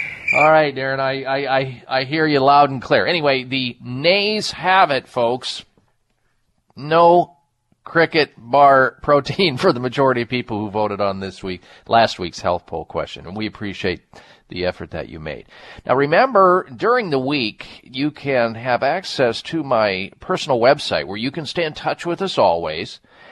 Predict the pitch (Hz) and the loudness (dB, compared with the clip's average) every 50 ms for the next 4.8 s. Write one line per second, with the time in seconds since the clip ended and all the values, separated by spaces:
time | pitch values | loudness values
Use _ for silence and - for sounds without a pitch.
0 | - - - _ _ _ - 107 117 113 117 120 120 120 117 - 131 131 123 131 | -20 -20 -20 _ _ _ -8 -4 -2 0 0 0 -2 -4 -8 -8 -6 -4 0 0
1 | 160 214 240 202 208 190 170 - - - - 156 147 143 - - 117 98 127 143 | 0 0 0 0 0 0 -2 -4 -8 -6 -4 -4 -4 -4 -6 -8 -12 -8 -4 -2
2 | 160 185 196 190 143 135 123 120 127 139 165 170 139 107 90 - - - - 120 | 0 0 0 0 0 -2 -2 -2 -2 0 2 2 2 2 -2 -4 -10 -8 -8 -8
3 | - - - - 170 185 190 170 170 165 156 151 147 135 127 127 135 139 135 127 | -8 -8 -4 0 2 2 2 4 4 4 4 4 2 0 -2 -2 0 0 0 0
4 | 117 107 - 113 101 92 117 127 135 139 139 135 135 135 - | -2 -2 -4 -6 -6 -6 -6 -6 -4 -4 -2 -4 -4 -6 -10